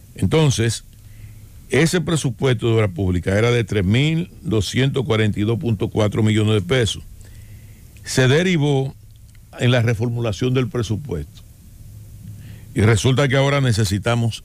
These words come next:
ese dinero. Pero ya el proyecto está presentado.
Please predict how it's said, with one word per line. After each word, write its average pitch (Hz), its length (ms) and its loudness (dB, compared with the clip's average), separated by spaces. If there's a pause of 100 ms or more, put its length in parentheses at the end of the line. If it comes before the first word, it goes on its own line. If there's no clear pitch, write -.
ese 123 300 2
dinero. 80 420 -2 (1080)
Pero 127 160 4
ya 117 140 6
el 123 60 2
proyecto 123 340 0
está 113 180 0
presentado. 117 580 0